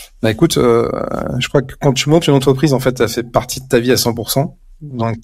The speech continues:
euh, couper, euh, couper, c'est pas évident. Maintenant, effectivement, faut se donner des, il faut quand même se donner certaines limites.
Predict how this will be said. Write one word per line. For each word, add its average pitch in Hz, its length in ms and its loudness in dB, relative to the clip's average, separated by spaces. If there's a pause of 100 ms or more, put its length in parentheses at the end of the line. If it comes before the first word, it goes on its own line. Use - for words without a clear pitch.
euh, 110 200 2 (180)
couper, 139 320 4
euh, 110 1000 0
couper, - 260 0
c'est 127 160 2
pas 123 80 4
évident. 117 320 4
Maintenant, 120 340 2
effectivement, 120 380 -2
faut 131 140 0
se 113 40 -2
donner 120 220 0
des, 101 480 -2 (720)
il - 80 -8
faut - 140 -8
quand 139 100 2
même 135 80 4
se 135 120 -2
donner 131 200 4
certaines 131 340 2
limites. 131 360 0